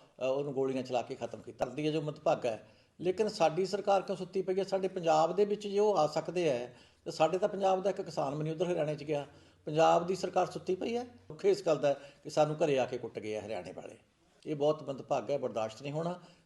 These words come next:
ਦਿੱਲੀ ਦੀ ਸਰਕਾਰ ਵੀ ਅੱਖਾਂ ਖੋਲ੍ਹੇ, ਹਰਿਆਣੇ ਦੀ ਵੀ ਖੋਲ੍ਹੇ ਤੇ ਪੰਜਾਬ ਦੀ ਵੀ ਖੋਲ੍ਹੇ।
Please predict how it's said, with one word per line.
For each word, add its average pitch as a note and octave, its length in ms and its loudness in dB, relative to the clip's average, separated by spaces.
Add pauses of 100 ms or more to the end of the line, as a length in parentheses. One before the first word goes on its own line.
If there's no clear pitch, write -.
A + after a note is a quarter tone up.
(140)
ਦਿੱਲੀ C3 200 -2
ਦੀ C#3+ 80 -4
ਸਰਕਾਰ D#3+ 320 2
ਵੀ D#3+ 120 -4
ਅੱਖਾਂ E3+ 200 -4
ਖੋਲ੍ਹੇ, F#3+ 300 -2
ਹਰਿਆਣੇ D3+ 320 0
ਦੀ D#3 100 -2
ਵੀ D#3 100 -6
ਖੋਲ੍ਹੇ F3+ 240 -2
ਤੇ A3+ 140 -8
ਪੰਜਾਬ F#3 340 6
ਦੀ F3 100 2
ਵੀ C3 100 -6
ਖੋਲ੍ਹੇ। - 340 -14